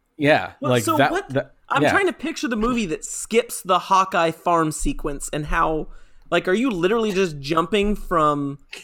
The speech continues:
Speaker 2: action sequence to action sequence? Like, what we're making fun of this movie for was what they wanted?
Speaker 1: Yeah, like, I don't understand. Like, I can't imagine the movie without it. I mean, it is actually, I think it's kind of an interesting,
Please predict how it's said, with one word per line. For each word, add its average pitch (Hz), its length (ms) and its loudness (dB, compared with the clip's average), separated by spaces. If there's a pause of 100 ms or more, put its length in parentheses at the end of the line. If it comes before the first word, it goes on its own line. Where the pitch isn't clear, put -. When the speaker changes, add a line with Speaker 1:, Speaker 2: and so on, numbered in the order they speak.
(120)
Speaker 2:
action 190 400 0
sequence 196 420 -2
to - 120 -10
action 160 300 -2
sequence? 220 440 -6
Like, 175 120 0
what 190 140 0
we're 185 120 2
making 175 420 2
fun 170 220 2
of 185 120 0
this 190 140 0
movie 175 300 0
for 196 280 0
was 165 160 -2
what 151 160 -2
they 151 120 -2
wanted? 143 380 -2 (140)
Speaker 1:
Yeah, 151 280 2
like, 123 200 2
I 160 140 2
don't 170 180 6
understand. 151 480 -2
Like, 127 300 4
I 139 140 4
can't 147 340 -6
imagine 131 400 2
the 123 40 0
movie 120 240 0
without 110 400 -2
it. 92 200 -8 (100)
I 120 120 -2
mean, 117 200 0
it 123 160 0
is 123 160 0
actually, 127 340 0
I 113 120 -4
think 123 200 -4
it's - 140 -8
kind 123 180 -2
of 113 80 -2
an 117 120 -2
interesting, 117 800 -4